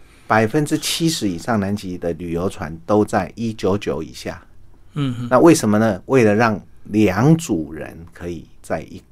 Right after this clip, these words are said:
Speaker 1: 一个半天里头登岸，一天登岸两次。
Speaker 2: 嗯，嗯。
Speaker 1: 那所以说，每艘船的娱乐其实是不大一样的。当然，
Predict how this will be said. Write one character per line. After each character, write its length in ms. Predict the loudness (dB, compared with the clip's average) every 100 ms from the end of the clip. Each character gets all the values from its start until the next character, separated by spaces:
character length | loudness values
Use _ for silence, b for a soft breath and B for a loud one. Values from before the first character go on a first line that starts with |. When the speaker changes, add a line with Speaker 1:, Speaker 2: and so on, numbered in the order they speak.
| -20
Speaker 1:
一 80 | -16
个 160 | -8 -8
半 320 | -6 -6 -6
天 180 | -10 -12
里 140 | -12
头 180 | -14 -16
登 120 | -16 -14
岸， 120 | -14 -14
一 40 |
天 200 | -16 -14 -14
登 120 | -14
岸 120 | -14 -16
两 140 | -16 -18
次。 220 | -20 -20 -20 -10
Speaker 2:
嗯， 200 | -4 -4 -4
嗯。 160 | -6 -8
Speaker 1:
那 160 | 0 0
所 180 | 2 2
以 140 | 2
说， 400 | 0 0 0 0 -8 B B
每 160 | 2
艘 180 | 4 2
船 200 | 0 -2
的 100 | 0
娱 160 | 2 2
乐 140 | 0
其 180 | -2 -10
实 140 | -12
是 120 | -14
不 140 | -16 -12
大 220 | -10 -10
一 100 | -10
样 140 | -12 -12 -16
的。 100 | -20 -20 b b
当 140 | 0 2
然， 180 | 4